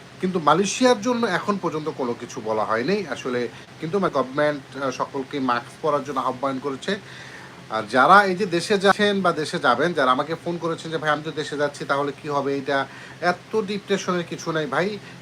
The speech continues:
আমি আগেই বলেছি, এখন যেহেতু আমরা একটা, আম, কোভিডকে মানে মোকাবেলা করে দিন করতেছি, so এই মুহূর্তে যদি ওরকম কোনো সিচুয়েশন চলে আসে, it doesn't matter, because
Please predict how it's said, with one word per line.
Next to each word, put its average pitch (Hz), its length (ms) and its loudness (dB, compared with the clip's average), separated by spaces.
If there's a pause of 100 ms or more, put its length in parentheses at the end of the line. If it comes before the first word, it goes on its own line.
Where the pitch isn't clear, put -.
আমি 135 200 0
আগেই 147 280 2
বলেছি, 190 600 -2
এখন 185 540 -4
যেহেতু 151 300 0
আমরা 156 240 4
একটা, 160 680 2 (480)
আম, 123 540 0 (580)
কোভিডকে 170 680 4 (200)
মানে 139 640 0
মোকাবেলা 170 480 4
করে 170 360 2 (1160)
দিন 170 200 0
করতেছি, 131 460 -6 (100)
so 165 160 2
এই 160 160 -2
মুহূর্তে 196 420 0
যদি 196 220 -2
ওরকম 214 460 2
কোনো 196 260 2 (140)
সিচুয়েশন 196 600 0
চলে 208 240 4
আসে, 104 420 0 (440)
it 135 100 -2
doesn't 107 420 -2
matter, 104 180 -6
because 147 480 -2